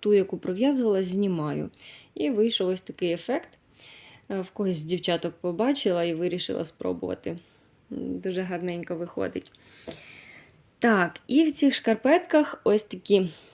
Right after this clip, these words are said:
<laughs> однакові края, але, е, трішки різні. Це менший, це більший.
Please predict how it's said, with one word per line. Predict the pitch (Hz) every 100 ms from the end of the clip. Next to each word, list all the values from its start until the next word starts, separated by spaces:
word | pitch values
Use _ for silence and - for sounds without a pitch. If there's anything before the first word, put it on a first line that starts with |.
| - -
<laughs> | _ - 208 196 208
однакові | - 208 202 220 208 180 175
края, | 175 185 180 214 339 381 -
але, | 180 180 190 254 302 277 214
е, | 190 185 185 180 - -
трішки | 196 254 - 208
різні. | 190 185 208 214 214 208 - _ _ _ _ _ _ _ _ _ _ - _ - - - - -
Це | - 208
менший, | 190 180 165 160 285 294
це | - 208
більший. | 170 156 -